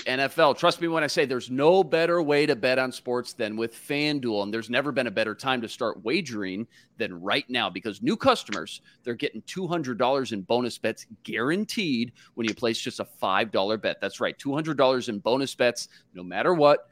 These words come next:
win or lose, when you place your first bet of just five dollars. That's forty times your money for free,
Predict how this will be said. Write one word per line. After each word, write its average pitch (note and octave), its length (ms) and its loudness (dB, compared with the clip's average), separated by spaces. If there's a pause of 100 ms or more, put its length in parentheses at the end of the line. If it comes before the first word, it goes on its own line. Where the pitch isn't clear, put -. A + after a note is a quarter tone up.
(160)
win G#2 220 -4
or F3 100 6
lose, D3 480 2
when A2 140 -4
you F#2+ 60 -4
place A#2+ 300 -2
your A2 100 -6
first B2+ 280 -6
bet G#2 220 0
of A2+ 100 -6
just G#2+ 220 -8
five F#2 520 2
dollars. F#2+ 380 -2
That's G2+ 220 -6
forty A3 320 8
times E3 340 0
your C3+ 80 0
money B2 300 0
for F3 180 -4
free, D#3 400 2